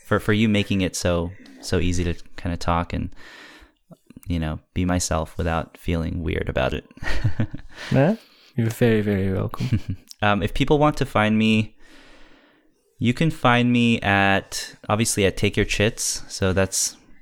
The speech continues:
Speaker 1: on Twitter, Instagram, YouTube. YouTube is where I post most of the content. I haven't posted a video in a very long time, and I don't know when the next one will be, but it's not, it's not dead.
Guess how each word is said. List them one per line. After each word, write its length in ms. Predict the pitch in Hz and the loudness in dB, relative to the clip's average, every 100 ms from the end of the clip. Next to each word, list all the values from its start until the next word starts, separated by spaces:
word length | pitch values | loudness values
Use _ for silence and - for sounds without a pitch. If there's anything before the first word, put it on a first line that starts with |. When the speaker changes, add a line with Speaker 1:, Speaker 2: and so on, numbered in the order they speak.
| - _ - | -20 _ -8
Speaker 1:
on 140 | 87 85 | -6 -4
Twitter, 400 | - 135 139 123 | 0 2 4 4
Instagram, 840 | 113 - 110 113 104 101 101 95 | 2 -2 -4 0 2 2 2 0
YouTube. 440 | 98 - 98 95 | -2 0 -2 0
YouTube 380 | 92 101 - 101 | 0 -2 0 -2
is 120 | 87 | 0
where 180 | 92 92 | 2 2
I 60 | 90 | 2
post 400 | - 92 - - | 2 0 -2 -4
most 180 | 95 | -2
of 60 | - | -2
the 60 | 92 | -2
content. 320 | 95 90 95 | 0 0 0
I 60 | 107 | 0
haven't 280 | 123 190 160 | 2 0 4
posted 300 | 143 151 147 | 2 4 0
a 40 | |
video 220 | 120 127 | 2 2
in 80 | 123 | 4
a 20 | |
very 180 | 107 113 | 4 4
long 200 | 113 107 | 4 2
time, 260 | - 110 101 | 0 0 2
and 80 | 90 | 2
I 60 | |
don't 240 | 98 107 101 | 2 2 2
know 180 | 98 | 0
when 160 | 98 98 | 2 0
the 80 | 92 | 2
next 280 | 90 - 95 | 0 -2 -2
one 160 | 90 | 0
will 180 | 90 98 | 2 0
be, 180 | 92 82 | 0 -2
but 260 | 80 85 | 0 0
it's 360 | - 95 - - | 0 -4 -4 -2
not, 140 | 98 | -2
it's 180 | - - | -2 0
not 200 | 117 95 | 0 2
dead. 400 | 92 92 113 135 | 2 2 2 -2